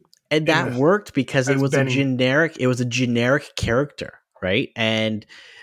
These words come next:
Speaker 1: the energy that he brought to that character was that, that they had made sense. But in this case, it's just like Luigi,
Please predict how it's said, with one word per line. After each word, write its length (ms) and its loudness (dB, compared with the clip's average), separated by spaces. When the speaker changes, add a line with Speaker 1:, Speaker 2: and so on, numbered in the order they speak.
Speaker 1:
the 160 -8
energy 400 0
that 140 2
he 80 -2
brought 340 -2
to 80 -8
that 200 -6
character 440 -2
was 320 -4
that, 400 -4
that 260 -2
they 140 -4
had 560 -4
made 360 -2
sense. 380 -4
But 220 -2
in 180 -8
this 160 -2
case, 320 0
it's 180 -4
just 300 -6
like 160 2
Luigi, 760 2